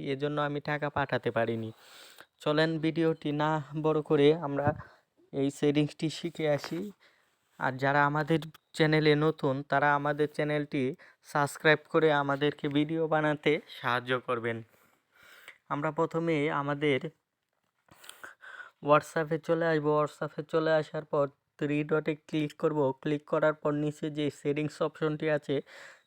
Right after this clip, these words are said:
সেখানে ক্লিক করব। ক্লিক করার পর আবার দ্বিতীয় অপশনে প্রাইভেসিতে ক্লিক করব। প্রাইভেসিতে ক্লিক করার পর নিচে যে অপশনটি দেখতে পাচ্ছেন, রিড রিসিট, এই অপশনটি আমরা এখান থেকে অফ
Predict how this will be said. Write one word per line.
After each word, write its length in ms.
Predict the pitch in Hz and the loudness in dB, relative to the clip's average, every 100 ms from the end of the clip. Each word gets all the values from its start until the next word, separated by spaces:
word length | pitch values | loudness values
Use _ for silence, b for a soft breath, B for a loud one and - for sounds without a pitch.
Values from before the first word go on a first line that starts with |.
| _ | _
সেখানে 340 | - 151 156 156 | -4 -2 0 -2
ক্লিক 280 | - 151 147 | -2 -4 -2
করব। 220 | - 156 156 - | 0 0 0 -2
ক্লিক 240 | 151 143 | -6 -6
করার 300 | - 156 156 | -2 0 0
পর 260 | - 151 139 - B B B - | 0 0 0 -2 B B B -2
আবার 240 | 139 147 139 | 2 4 2
দ্বিতীয় 360 | 143 156 175 165 | -2 -2 0 2
অপশনে 480 | 151 - - 151 143 | 2 0 -4 -2 0
প্রাইভেসিতে 720 | 143 - 143 143 151 - 151 151 - | -2 0 2 2 0 -4 -6 -8 -8
ক্লিক 320 | - 151 147 | -8 -6 -4
করব। 240 | - 156 156 151 | -2 0 0 -4
প্রাইভেসিতে 640 | _ 151 143 143 - 156 151 | _ -4 -2 -4 -4 -6 -6
ক্লিক 280 | - 156 147 | -6 -8 -6
করার 280 | - 160 156 | -2 0 0
পর 200 | - 143 | 0 -2
নিচে 300 | 139 147 - 151 | -2 -6 -6 -8
যে 140 | 160 156 | -4 0
অপশনটি 400 | 143 - 156 151 | 0 0 -4 -2
দেখতে 300 | 147 143 - 156 | 0 -2 -2 0
পাচ্ছেন, 420 | 165 151 - 131 175 B B B B - | 0 0 -2 -2 -2 B B B B -2
রিড 260 | 151 156 170 165 | 2 2 2 0
রিসিট, 460 | 151 147 160 151 - - - 156 | 2 0 0 0 -2 -14 -10 0
এই 180 | 147 156 | 2 6
অপশনটি 480 | 151 - 165 160 165 | 4 2 -6 -2 0
আমরা 240 | 151 151 165 | 0 0 2
এখান 260 | 143 156 151 | 2 2 -2
থেকে 300 | 147 _ - 156 - B B B B _ _ _ _ _ | -6 _ -4 -4 -4 B B B B _ _ _ _ _
অফ 200 | - 139 | 0 0